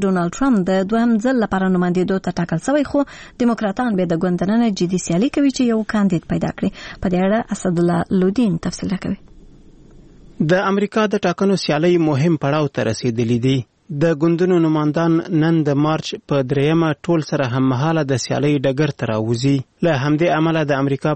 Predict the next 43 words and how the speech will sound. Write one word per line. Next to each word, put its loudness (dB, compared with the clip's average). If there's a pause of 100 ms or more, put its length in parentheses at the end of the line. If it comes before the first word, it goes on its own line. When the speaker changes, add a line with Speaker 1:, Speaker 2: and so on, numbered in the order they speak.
Speaker 2:
په 0
ټاکنیز 0
تقویم 0
کې 0 (440)
د 0
دوه 2
زره 0
شلم -2 (140)
کال 0
د 0
مارچ -2 (160)
دریمه 2 (300)
د 0
لویې 2
سه -4
شنبې 2 (140)
یا 0 (160)
سوپر 0
ټیوزډے 0 (120)
په 2
نوم 2
یاده -2
شوې. 0 (400)
دغه 0
ورځ 0 (300)
د 2
ګوندونو 2
د -2
کاندید -2
په -2
ټاکلو 0
کې 2 (260)
ډېره 0 (100)
مهمه 0
ده. 0 (460)
امریکا 0
کې -2
ولسمشریزو 0
ټاکنو 0
ته -2 (140)
لومړی 0
د -2
دوو 2